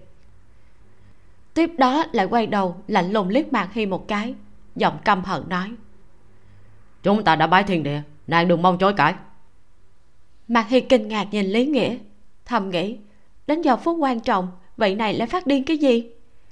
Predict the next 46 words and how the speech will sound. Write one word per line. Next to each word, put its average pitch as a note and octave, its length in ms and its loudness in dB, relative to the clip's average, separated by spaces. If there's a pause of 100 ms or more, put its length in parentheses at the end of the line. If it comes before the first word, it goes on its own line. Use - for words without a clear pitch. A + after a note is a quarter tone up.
(140)
Không G#3+ 240 -4
phải F#3+ 140 -4
mới C4 180 0
vừa A3+ 200 0
rồi F#3+ 240 2
còn F#3 260 -4
ngại F3+ 180 -4
nàng G3 220 -4
chiếm B3 160 -2
danh C#4+ 180 0
hiệu A#3 180 -2
vương C4 240 2
phi, C#4 240 2 (300)
làm G#3 180 -2
bẽ F#3+ 140 0
mặt C4 260 2
hắn C#4 160 -4
hay E4 160 -6
sao? D#4 240 -2 (1400)
Nhưng A3+ 300 0
vừa G3 160 0
nghĩ F3 200 -2
lại G3 360 0
liền G3+ 240 -4
tỉnh F3+ 200 -4
ngộ. G3 380 -4 (540)
Đúng G#3+ 280 -4
rồi, G3 260 0 (440)
người A3 220 0
ngoài G#3 260 0
nào G3 160 -2
biết A3+ 120 0
khúc D#4+ 280 -6
chiết D#4+ 160 0
ở G#3+ 100 -6
trong G#3+ 240 -4
đó. G3+ 300 -4 (540)
Nếu G#3 220 0
là C#4 140 4
đêm G#3+ 220 -2
tân A#3+ 200 0
hôn, A#3+ 280 2 (420)
thê A#3 180 0
tử G3+ 220 0
của B3+ 140 0
mình A#3 240 -2